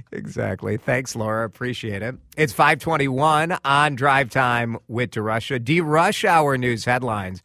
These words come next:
are coming your way in just a minute. What is the most watched streaming series for twenty twenty-three?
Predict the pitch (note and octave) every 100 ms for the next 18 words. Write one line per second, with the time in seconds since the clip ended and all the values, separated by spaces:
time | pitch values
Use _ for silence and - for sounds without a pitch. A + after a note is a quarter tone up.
0 | _ _ _ - G2 - C3+ A#2+ A#2 A2
1 | G#2 F#2 F2 E2+ A#2 C#3 C#3 - A2+ A#2+
2 | G#2+ G#2+ A#2+ B2 G#3+ D4 B3+ C3+ B2 A3
3 | B3 A3+ G#3+ - F#3 F3+ F3+ - - -
4 | E3 G#3+ B3 B3 G#3+ C#3 - B2 G2 D2+
5 | A#1 - _ _ _ _ _ - B2 -
6 | A#2+ G#2 E2+ - G2 E2 C#2 - F#2+ D#2
7 | C2 C2+